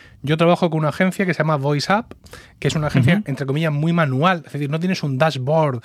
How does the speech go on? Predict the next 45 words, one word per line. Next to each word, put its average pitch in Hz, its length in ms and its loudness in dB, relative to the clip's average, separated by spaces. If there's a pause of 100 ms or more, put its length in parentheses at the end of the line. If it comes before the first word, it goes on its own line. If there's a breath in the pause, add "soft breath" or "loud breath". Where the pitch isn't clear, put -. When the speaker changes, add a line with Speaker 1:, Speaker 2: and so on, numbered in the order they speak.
(240 loud breath)
Speaker 1:
donde 131 180 0
tú 151 160 -2
metes 147 380 -2
tu 127 140 -4
podcast 160 560 0
y 131 120 -2
te 117 140 -8
metes 143 240 -4
todos 147 180 0
los 123 220 -2
datos 160 400 0
y 143 40 -4
no 131 80 -2
sé 139 80 -4
qué. 147 60 -4
No, 160 140 2
no, 185 100 4
no. 185 220 2 (420 soft breath)
Eh, 127 220 -2
hablas 151 240 0
con 175 160 0
ellos 185 180 2
y 156 60 -2
empiezas 160 260 -2
a 160 80 0
trabajar 139 380 -2
y 151 140 -2
es - 40 -4
con 170 160 -2
la 147 60 0
única 165 260 0
que 135 100 -6
estoy 143 200 -6
funcionando 135 440 -4
en 110 40 -10
condiciones. 120 540 -6 (340 loud breath)
Todas 220 220 4
las 208 100 4
demás 180 480 2
empresas, 175 480 2 (200)
algunas 147 340 0
que - 100 0
han 147 60 2
surgido 151 340 -2
recientemente, 139 640 -2